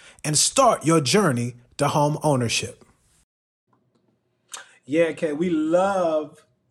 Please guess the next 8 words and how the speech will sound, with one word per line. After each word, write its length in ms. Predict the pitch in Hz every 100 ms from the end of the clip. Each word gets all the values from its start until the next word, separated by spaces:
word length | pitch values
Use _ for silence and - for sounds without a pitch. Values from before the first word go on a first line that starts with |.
| -
T 180 | 214
shac, 380 | 185 - 123 110
Texas 320 | - 175 156
State 180 | - 156
Affordable 380 | 139 165 143 135
Housing 260 | 151 135 127
Corporation. 540 | 139 123 131 113 113
We've 260 | 123 160